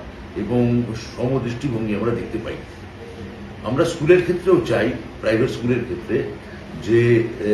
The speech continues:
এই, এই, আহ, বি-, ওই বেতন বৃদ্ধি, আহ, অনেক মধ্যবিত্ত অভিভাবকের এতে অনেক সমস্যা হয়। প্রচুর মধ্যবিত্ত অভিভাবক এই হঠাৎ করে বেতন বৃদ্ধি হলে তিনি তো বছর, মাসের শুরুতে একটা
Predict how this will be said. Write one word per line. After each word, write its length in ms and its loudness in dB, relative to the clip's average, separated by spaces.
এই, 400 0
এই, 140 2
আহ, 400 -2
বি-, 240 0
ওই 140 4
বেতন 400 0
বৃদ্ধি, 320 -4
আহ, 340 0
অনেক 180 0
মধ্যবিত্ত 440 0
অভিভাবকের 560 4
এতে 100 -2
অনেক 240 0
সমস্যা 320 -6
হয়। 140 -10
প্রচুর 260 0
মধ্যবিত্ত 480 -2
অভিভাবক 460 0
এই 260 0
হঠাৎ 280 -2
করে 120 -2
বেতন 340 0
বৃদ্ধি 340 -2
হলে 220 -2
তিনি 140 0
তো 80 2
বছর, 280 -2
মাসের 220 -6
শুরুতে 200 -2
একটা 260 0